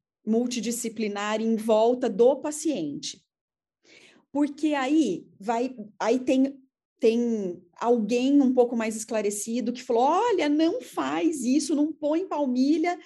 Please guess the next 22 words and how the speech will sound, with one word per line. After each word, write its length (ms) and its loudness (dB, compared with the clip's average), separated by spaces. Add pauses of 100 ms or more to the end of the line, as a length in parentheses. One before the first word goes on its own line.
(360)
porque 320 -2
inibe 640 4
a 60 2
musculatura 1040 -2
e 440 0 (240)
cê 320 -8
vai 300 -2
piorar 640 0
do 120 2
caso. 640 -8 (440)
Você 160 -10
vai 220 -4
ficar 360 -6
muito 380 6
pior." 500 2 (800)
Aí 300 0
entra 720 0 (220)
você 580 -6 (100)
se 220 -6
embasar 880 0 (1700)
e 100 0
colocar 720 0